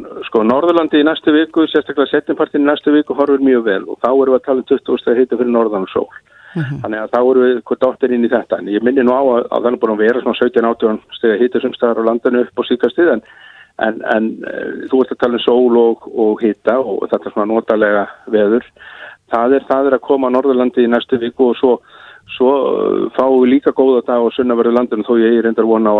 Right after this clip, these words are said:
Speaker 1: að, að geta aðeins rignt í næstu viku svona, svona heilt yfir séð. Þannig að
Speaker 2: Mhm.
Speaker 1: ég myndi, ef ég var að velja núna, eh, stað til að fara á núna um, um helgina, þá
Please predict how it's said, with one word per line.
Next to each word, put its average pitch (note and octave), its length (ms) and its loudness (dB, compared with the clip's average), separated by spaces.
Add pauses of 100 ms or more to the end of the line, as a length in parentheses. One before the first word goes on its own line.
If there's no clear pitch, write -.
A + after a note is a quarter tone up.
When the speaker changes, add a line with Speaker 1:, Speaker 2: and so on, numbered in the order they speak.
Speaker 1:
að, G2+ 80 -8 (520)
að - 80 -16
geta A#2 240 0
aðeins A#2 260 -2
rignt A2+ 300 -2
í G#2 80 0
næstu A2 260 0
viku G#2+ 320 0
svona, G2+ 280 -2 (880)
svona G2+ 160 -2
heilt - 260 -2
yfir G#2 160 2 (140)
séð. F2+ 240 0 (240)
Þannig F#2 180 -4
að F#2 140 -2
Speaker 2:
Mhm. G2+ 80 -6
Speaker 1:
ég A#2+ 160 -4
myndi, C#3+ 220 -2
ef B2+ 100 2
ég C#3+ 140 4
var D3 120 2
að C#3 120 2 (100)
velja C#3 160 2
núna, D3 260 0 (140)
eh, - 720 -8
stað D3+ 280 2
til C#3 120 0
að B2+ 160 -2
fara C#3+ 240 2
á F3+ 40 4 (120)
núna D3 240 0 (240)
um, - 180 -6
um C3 220 0
helgina, F3+ 380 0 (460)
þá A#2 60 0